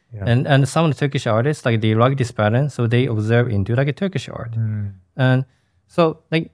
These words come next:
Speaker 2: some people may feel that Turkish people might not be open to different cultures, and there are some Turkish people who are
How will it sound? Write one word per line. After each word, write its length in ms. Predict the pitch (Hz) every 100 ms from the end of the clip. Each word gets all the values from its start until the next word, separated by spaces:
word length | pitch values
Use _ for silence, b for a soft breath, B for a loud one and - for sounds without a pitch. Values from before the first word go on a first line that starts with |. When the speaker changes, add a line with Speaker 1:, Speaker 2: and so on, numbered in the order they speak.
| _ _
Speaker 2:
some 340 | - 277 294
people 280 | 262 226 170
may 440 | 139 147 190 196 - _ _ _ _
feel 480 | - 214 120 95 - _ _ _ _ -
that 320 | 139 135 - _ _
Turkish 420 | - 208 208 - -
people 500 | 139 123 107 90 82 - -
might 140 | 131
not 260 | 160 165 -
be 160 | 127
open 360 | - 120 131 180
to 80 | 165
different 340 | 139 127 139
cultures, 600 | 113 107 110 170 190 - _ _ _ _ _ _ -
and 240 | 151 160 - _ _ -
there 160 | 170
are 220 | 202 262 220
some 220 | 185 160
Turkish 260 | 170 151
people 240 | - 131 117
who 200 | 123 139
are 240 | 127 127